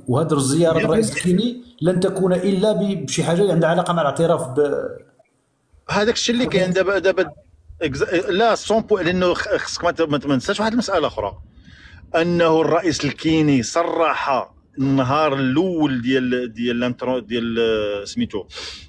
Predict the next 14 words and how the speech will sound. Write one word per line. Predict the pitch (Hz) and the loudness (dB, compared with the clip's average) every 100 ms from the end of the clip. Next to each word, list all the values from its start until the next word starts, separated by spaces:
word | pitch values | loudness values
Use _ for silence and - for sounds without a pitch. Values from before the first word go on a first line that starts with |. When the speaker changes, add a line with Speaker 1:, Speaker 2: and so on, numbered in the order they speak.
| - | -16
Speaker 2:
ديال | 151 - 117 113 | -14 -2 0 0
الت-، | - - | -6 -2
الترسيم | 135 120 117 110 107 104 101 - 135 120 143 131 | 2 2 2 2 2 0 -4 -4 -4 0 2 4
ديالو، | 127 156 240 262 117 - - - | 4 4 4 2 0 -8 -20 -8
صرح | - 147 139 - 208 | -2 0 0 0 0
بسحب، | 208 - 180 190 185 202 190 - - _ - - 123 | 0 0 -2 -2 0 0 0 -4 -20 _ -20 -18 -6
بسحب | 135 147 208 - 170 170 | -4 -2 -2 -2 -4 -2
الاعتراف | 185 180 180 170 160 120 117 170 165 147 | 2 4 4 4 4 0 0 0 2 2
ديالو | 175 226 | 2 2
للبوليزاريو. | 226 226 233 208 196 147 135 - _ _ _ _ _ - - _ - _ _ - _ - | 2 2 2 2 2 0 -4 -12 _ _ _ _ _ -20 -20 _ -20 _ _ -20 _ -2
وضجة | 143 143 143 147 107 113 147 | 0 2 2 0 -2 -2 -2
كبيرة، | - 220 226 170 | -2 0 2 2
الدولة | 127 104 156 185 | 0 -2 0 2
العاق-، | 160 143 143 | 2 0 -4